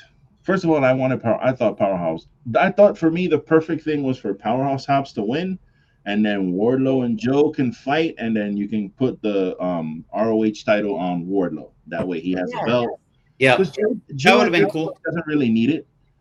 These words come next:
Speaker 1: You know what I'm saying? He's done it all, so he didn't really
Speaker 2: Yeah.
Speaker 1: need the belt.
Speaker 2: That was
Speaker 1: But,
Speaker 2: so
Speaker 1: yo,
Speaker 2: weird.
Speaker 1: when I saw, when I, when I, <laughs> when that shit, when that ref's hand hit three, and fucking, it was,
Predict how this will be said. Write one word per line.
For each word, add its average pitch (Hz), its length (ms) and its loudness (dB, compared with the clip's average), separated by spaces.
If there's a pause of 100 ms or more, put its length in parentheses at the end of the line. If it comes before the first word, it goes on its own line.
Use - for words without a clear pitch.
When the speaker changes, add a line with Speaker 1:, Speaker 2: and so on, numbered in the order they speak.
(160)
Speaker 1:
You 131 100 2
know 156 60 -2
what 147 40 -6
I'm 139 60 -4
saying? 147 320 -4
He's 135 200 0
done 143 220 0
it 101 80 -2
all, - 440 -4
so 82 420 -8 (440)
he 170 100 4
didn't 156 160 2
really 117 140 0
Speaker 2:
Yeah. 90 100 0 (160)
Speaker 1:
need 131 120 0
the 120 80 -4
belt. 131 320 -2 (460)
Speaker 2:
That 208 80 -6
was 117 180 2
Speaker 1:
But, 262 60 -4
Speaker 2:
so 247 120 -4
Speaker 1:
yo, 98 180 2
Speaker 2:
weird. 67 180 -8 (1200)
Speaker 1:
when 104 280 -2
I 110 100 2
saw, 110 260 -2 (520)
when 101 240 -4
I, 101 140 -6
when 95 240 -6
I, 98 120 -2 (220)
<laughs> 120 180 -4
when 131 180 -2
that 131 160 0
shit, 160 280 2 (640)
when 110 180 0
that 127 160 4
ref's 147 240 -2
hand 143 240 -2
hit 131 200 0
three, 107 420 -2 (1080)
and 95 180 -4
fucking, 90 680 -2
it 98 80 -8
was, 92 380 -6